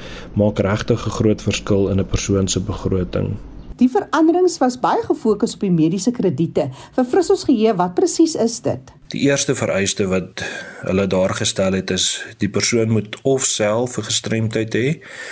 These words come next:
Speaker 1: of hy moet 'n naasbestaande versorg wat 'n gestremdheid hê. Die tweede vereiste is, daar moet werklike mediese uitgawes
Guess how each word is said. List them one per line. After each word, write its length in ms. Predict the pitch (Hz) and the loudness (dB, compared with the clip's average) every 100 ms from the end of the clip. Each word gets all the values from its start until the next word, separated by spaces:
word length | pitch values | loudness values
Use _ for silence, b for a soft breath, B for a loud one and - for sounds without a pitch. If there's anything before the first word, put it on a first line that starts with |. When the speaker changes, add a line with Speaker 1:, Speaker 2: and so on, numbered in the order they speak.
| B - | B -2
Speaker 1:
of 220 | 117 113 | -2 0
hy 80 | 104 | 0
moet 220 | 107 104 | 0 0
'n 80 | 95 | 0
naasbestaande 840 | 95 101 113 113 - 101 95 95 | 2 2 2 0 0 0 2 0
versorg 720 | 90 95 - 92 90 - - | 0 -2 0 0 -2 -4 -6
wat 180 | 90 85 | -6 -4
'n 40 | |
gestremdheid 720 | 95 92 - 90 87 85 82 - | -4 -4 -2 -4 -4 -4 -6 -4
hê. 240 | 82 - B B B B B B | -6 -8 B B B B B B
Die 180 | - - | -12 -4
tweede 320 | 110 107 113 | 2 2 2
vereiste 480 | 113 - 107 - 107 | 0 0 0 2 2
is, 400 | 110 - - - | 2 0 -2 -2
daar 200 | 98 101 | -2 0
moet 160 | 107 | 0
werklike 500 | 92 95 107 127 113 | 0 0 0 -2 -2
mediese 500 | 110 95 98 113 113 | 0 2 2 0 0
uitgawes 800 | 80 92 - 95 90 95 87 - | 0 -2 0 0 2 0 0 -4